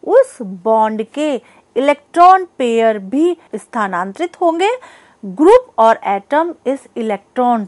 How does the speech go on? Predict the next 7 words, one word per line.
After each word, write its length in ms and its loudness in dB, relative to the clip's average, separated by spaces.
rich। 220 -8
So 120 -4
यहाँ 360 -2
जो 220 0
माइग्रेटरी 720 0
ग्रुप 320 -6
है, 160 -6